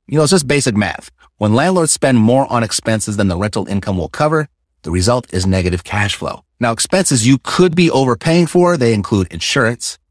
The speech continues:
Be sure to shop around annually, advertising of vacancies when you're looking for new tenants, then landscaping,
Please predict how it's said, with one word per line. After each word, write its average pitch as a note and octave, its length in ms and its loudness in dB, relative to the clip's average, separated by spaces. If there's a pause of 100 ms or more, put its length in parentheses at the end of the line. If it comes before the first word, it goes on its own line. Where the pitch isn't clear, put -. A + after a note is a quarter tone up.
(140)
Be F2+ 100 -6
sure G#2 180 0
to A2 60 0
shop G#2+ 300 -2
around A2 420 0
annually, G#2 580 -2 (440)
advertising G#2 840 -2
of A#2 140 -2
vacancies F#2 580 -2
when G2 120 0
you're F#2 80 2
looking F2+ 160 -2
for G2+ 100 -2
new G#2 100 2
tenants, G#2 520 -4 (260)
then F#2 220 2
landscaping, A#2 720 -2